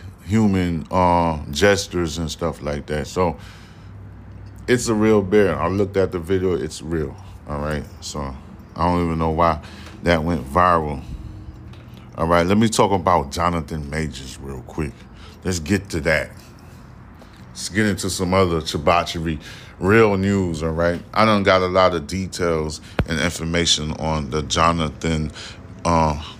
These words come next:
Majors trial. Assault trial for actor Jonathan Majors postponed until September. All right. Actor Jonathan Majors' domestic violence trial was postponed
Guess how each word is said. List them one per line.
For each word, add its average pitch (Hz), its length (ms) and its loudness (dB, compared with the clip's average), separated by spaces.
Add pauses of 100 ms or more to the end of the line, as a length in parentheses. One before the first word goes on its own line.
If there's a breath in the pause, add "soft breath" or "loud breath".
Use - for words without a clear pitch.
(340)
Majors 95 540 2
trial. 76 540 0 (420 loud breath)
Assault 107 460 2
trial 101 320 4
for 87 240 -2
actor 92 320 -2
Jonathan 85 520 -4
Majors 82 480 -6 (100)
postponed 90 840 -2
until 82 340 -4
September. 85 580 -8 (1160 loud breath)
All 82 140 -4
right. 82 320 0 (600)
Actor 92 320 0
Jonathan 90 540 0
Majors' 104 520 2
domestic 95 560 0
violence 98 480 2
trial 92 460 4
was 85 200 -2
postponed 104 880 0